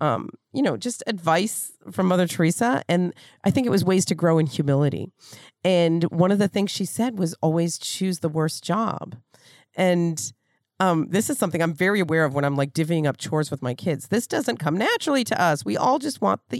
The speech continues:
easiest job, and we want someone else to do that worst job. But we all have opportunities for this,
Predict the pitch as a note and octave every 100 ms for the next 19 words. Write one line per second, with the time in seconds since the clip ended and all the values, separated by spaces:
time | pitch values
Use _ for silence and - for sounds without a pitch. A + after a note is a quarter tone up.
0 | - E4+ F4+ D4 - F#3 D#3+ D3 E3+ G#3
1 | B3 A#3+ B3+ C4+ D4 E4 - G3+ G3 E3+
2 | A#2+ - D3+ D#3+ - - - - - -
3 | - - A#3 B3+ C4 E4+ D#4 A#3 F#3+ F#3+
4 | - G#3+ A3 D#3+ D3+ - D#3+ D3 C#3+ -